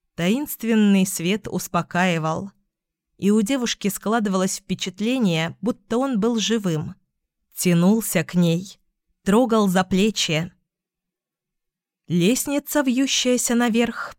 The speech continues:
показалась Харе такой же ненадежной, как и мост, который она относительно недавно встречала.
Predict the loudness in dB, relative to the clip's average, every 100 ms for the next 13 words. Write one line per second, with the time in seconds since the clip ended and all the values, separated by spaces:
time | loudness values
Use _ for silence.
0 | -10 -2 0 2 0 0 -4 -6 0 2
1 | 2 2 -2 0 -2 0 0 2 2 4
2 | 4 2 2 0 2 2 2 2 -2 0
3 | 2 2 0 -2 -10 -4 0 2 4 4
4 | 6 4 4 2 2 0 0 2 6 6
5 | 6 4 4 2 0 -2 0 2 4 2
6 | 0